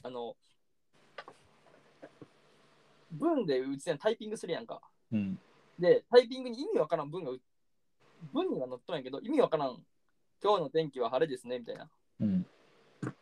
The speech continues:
Speaker 1: 「今日も天気がよ-、良くて、いい一日です」みたいな感じが書いてあるんよ。
Speaker 2: うん。
Speaker 1: で、毎日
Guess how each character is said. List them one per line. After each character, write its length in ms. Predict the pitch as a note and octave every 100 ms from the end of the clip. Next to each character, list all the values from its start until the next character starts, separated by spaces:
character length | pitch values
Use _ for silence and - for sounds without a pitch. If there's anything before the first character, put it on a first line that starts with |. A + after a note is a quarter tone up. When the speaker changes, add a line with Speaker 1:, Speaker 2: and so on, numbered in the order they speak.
| _ _ _ _ _ D#3
Speaker 1:
「今 140 | C3+
日 40 |
も 160 | B2 B2+
天 180 | - E3+
気 120 | D#3
が 60 | C#3
よ-、 160 | C3+ -
良 160 | C#3+ D#3
く 100 | -
て、 260 | D3 B2+ - _ _ - - -
い 180 | F3 D#3+
い 120 | C#3
一 160 | D3
日 160 | F3 E3+
で 100 | E3+
す」 120 | -
み 40 | -
た 100 | B2+
い 20 |
な 80 | C3
感 160 | F3
じ 100 | F#3
が 80 | G#3
書 100 | -
い 80 | D#3
て 60 | D3
あ 40 |
る 120 | -
ん 40 | E2+
よ。 140 | - - G#2
Speaker 2:
う 20 |
ん。 240 | G2 F2 - - _ _ -
Speaker 1:
で、 320 | E3 B3 - -
毎 260 | D#3 G3+ A#3
日 320 | C4 A#3